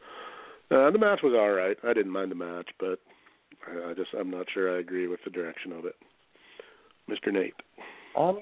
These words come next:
Speaker 2: go-, I'm going to disagree with you.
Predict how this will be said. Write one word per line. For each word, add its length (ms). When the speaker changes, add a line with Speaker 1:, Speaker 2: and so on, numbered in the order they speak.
Speaker 2:
go-, 220
I'm 320
going 420
to 240
disagree 680
with 180
you. 300